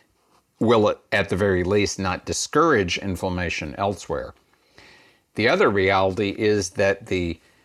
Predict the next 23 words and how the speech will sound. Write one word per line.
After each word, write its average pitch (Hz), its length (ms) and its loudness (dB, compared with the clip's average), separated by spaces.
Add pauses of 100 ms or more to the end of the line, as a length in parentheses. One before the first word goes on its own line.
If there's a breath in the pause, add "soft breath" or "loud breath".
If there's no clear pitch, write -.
(340 soft breath)
bacteria 101 1080 2 (420 soft breath)
that 110 280 0
are 98 240 0
in 185 280 0
the 160 100 0
mouth 90 540 -2 (1900 soft breath)
that 110 340 2
are 101 240 2
pathogenic, 98 920 -2
that 87 140 0
are 87 100 -2
creating 101 580 0
this 90 220 -4
inflammation, 90 760 -4 (240)
can 127 360 -2
get 131 340 0
into 143 440 -2
the 104 140 -2
bloodstream 95 920 -2 (340 soft breath)
via 107 760 2
the 104 140 -2
blood 101 320 0
vessels 98 560 -2